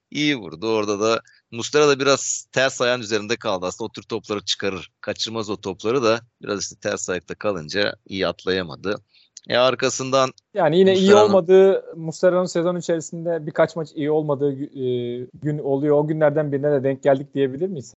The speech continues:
Speaker 1: Tabii, tabii Gürkan, yani işte mesela o ik-, e, ikinci golde de yani orada bir rahatlıktan hani pası, e, kaptırdı. Dönüşte gol oldu. Hani orada Muslera'nın, e, olduğu kadar herkes Muslera'nın üzerine gidiyor. Hatta tabii ki o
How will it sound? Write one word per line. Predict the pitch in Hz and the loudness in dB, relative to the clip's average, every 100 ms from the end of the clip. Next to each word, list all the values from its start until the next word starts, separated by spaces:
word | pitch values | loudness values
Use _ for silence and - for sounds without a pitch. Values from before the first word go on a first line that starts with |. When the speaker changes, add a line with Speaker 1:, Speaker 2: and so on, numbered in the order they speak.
| - | -4
Speaker 1:
Tabii, | 156 190 | -4 -2
tabii | - 214 151 | -6 -4 -6
Gürkan, | 151 196 | -6 -4
yani | 208 190 175 151 | -2 2 0 0
işte | 135 143 | -4 -2
mesela | 139 147 | -2 0
o | 139 | -2
ik-, | - 151 | -2 -6
e, | 139 139 | -4 -4
ikinci | 131 139 131 131 | -4 -4 -4 2
golde | 135 131 135 | 4 6 4
de | 127 | 4
yani | 120 117 117 | 4 4 2
orada | 117 117 113 | 0 2 0
bir | 107 117 | 0 -2
rahatlıktan | 113 113 113 104 104 - 104 107 - | 2 2 2 -4 -16 -4 -2 -2 -6
hani | 98 104 104 101 101 95 | -10 -10 -8 -10 -10 -8
pası, | 107 104 - 107 104 - - | -4 -4 -2 -4 -4 -8 -16
e, | - 98 - 92 - | -12 -12 -14 -20 -16
kaptırdı. | - 117 110 - 80 80 98 90 | -2 -2 -2 -8 -10 -6 -6 -2
Dönüşte | 107 104 - - 101 101 104 | -4 -2 -4 -2 0 0 -2
gol | 101 101 | -4 -2
oldu. | 95 90 92 | -2 -2 -2
Hani | 104 107 | -2 0
orada | 110 113 | 0 0
Muslera'nın, | 117 117 127 131 131 131 120 - _ | -4 -2 0 2 2 0 -4 -14 _
e, | 127 | -4
olduğu | 131 127 123 147 | 2 2 2 0
kadar | 135 127 117 | 2 4 4
herkes | 120 117 117 | 2 -2 -8
Muslera'nın | 123 - 131 123 | -10 -8 -4 -4
üzerine | 120 123 120 127 | -4 -4 -4 -6
gidiyor. | 110 92 90 92 | -8 -8 -6 -6
Hatta | 98 98 98 | -6 -6 -6
tabii | - 123 113 | -2 -2 -2
ki | |
o | 104 | -6